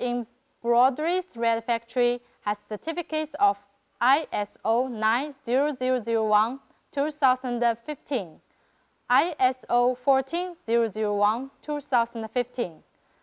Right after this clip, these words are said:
and, uh, I S O eighteen zero zero one two thousand seven.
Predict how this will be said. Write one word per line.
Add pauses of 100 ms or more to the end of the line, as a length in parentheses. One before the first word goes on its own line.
(260)
and,
uh, (140)
I (180)
S
O (100)
eighteen (280)
zero
zero
one (100)
two
thousand
seven.